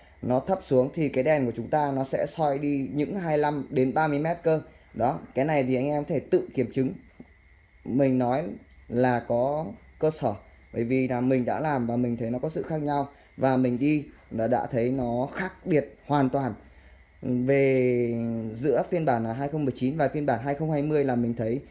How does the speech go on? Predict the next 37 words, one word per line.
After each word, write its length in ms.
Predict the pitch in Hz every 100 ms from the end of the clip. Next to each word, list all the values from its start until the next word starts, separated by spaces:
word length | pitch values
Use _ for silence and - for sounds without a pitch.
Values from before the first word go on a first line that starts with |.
| - - -
trên 180 | 165 151
cái 120 | 143
xe 200 | 156 156
này 100 | 147
của 120 | 113
mình. 180 | 113 117 113 - - - - - -
So 280 | - 147
với 140 | 147 139
phiên 200 | 147 147
bản 140 | 117
hai 140 | 127 135
không 140 | 147
hai 100 | 139
mươi 220 | 143 139
là 100 | 127
mình 200 | 117 117
đi 160 | 131 143
mình 160 | 127 -
có 100 | 120
cái 120 | 165
cảm 240 | 151 110
nhận 180 | 120 -
là 200 | 117 107 - - 190
tương 240 | 196 175
tự 180 | 190 127
là 80 | 117
như 120 | 135
nhau. 280 | 147 143 135 - - -
Nó 140 | 127
không 260 | - 175 151
có 140 | 139
cái 120 | 170
sự 240 | 175 185 135
gượng 260 | 156 123
gạo 200 | 135 131
khi 300 | - 156 147
mà 360 | 147 131 117